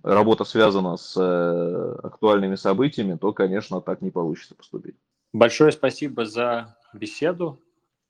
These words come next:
Speaker 2: А, наше время подходит к концу. А, наверное, под конец я бы тебя попросил поделиться мечтой профессиональной. Может быть, не столько о том, чего бы ты хотел в отношении своей карьерной траектории, а что бы ты в своей, в своём предметном поле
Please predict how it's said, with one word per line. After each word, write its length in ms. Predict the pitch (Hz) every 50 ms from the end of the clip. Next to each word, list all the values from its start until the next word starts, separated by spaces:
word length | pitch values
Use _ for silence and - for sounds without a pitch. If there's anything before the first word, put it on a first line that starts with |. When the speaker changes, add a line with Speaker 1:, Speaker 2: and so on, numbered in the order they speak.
| _ _ _
Speaker 2:
А, 220 | - 110 98 95 95
наше 300 | 92 104 104 101 - - 101
время 300 | 95 107 110 113 107 98
подходит 480 | - 98 95 _ _ - 104 98 - _ _
к 140 | - _ _
концу. 560 | - 101 92 90 - - - - 143 160 185 - _ _ _
А, 280 | - 85 101 101 95 95
наверное, 440 | 95 92 98 104 120 127 135 123 113
под 180 | - 104 -
конец 420 | - - 101 107 120 123 - - -
я 100 | 110 113
бы 260 | 110 107 107 101 95
тебя 300 | - - 92 87 104 104
попросил 760 | - _ _ - - 104 92 - - - 113 110 113 110 - - _
поделиться 920 | - 107 92 92 95 95 95 110 120 - - - - 117 113 110 107 104 _ _ _ _ _ _ _ -
мечтой 440 | 127 135 - - - - 143 117 95
профессиональной. 880 | - - 117 104 - - 117 110 110 123 151 175 165 151 127 113 - -
Может 520 | - 98 101 104 104 104 107 113 107 110 107
быть, 160 | 107 107 -
не 80 | 113
столько 420 | 107 - - 120 113 110 - 110 101
о 60 | 101
том, 460 | - - 110 107 107 104 98 95 95 92 92
чего 260 | - - - 95 98
бы 100 | 92 101
ты 160 | 98 - 107 104
хотел 600 | - - 98 - - 101 95 95 92 92 92 - _ _ _ _ -
в 160 | 101 98 92
отношении 500 | 92 - - 104 95 - 104 98 98 95
своей 520 | 87 - - - 95 95 101 120 151 196
карьерной 520 | 190 - 156 139 131 135 131 120 113 110 104
траектории, 720 | - - 110 104 101 _ _ - 107 98 92 95 90 92 92
а 200 | - 104 101 95
что 180 | - - - 139
бы 120 | 131 120
ты 200 | 120 - 139 131
в 60 | 120 -
своей, 520 | - - 110 107 113 113 107 104 104 -
в 60 | -
своём 300 | - - 113 117 117 110
предметном 580 | 113 - 117 107 110 120 117 - - 107 104 95
поле 360 | - 135 147 151 143 123 107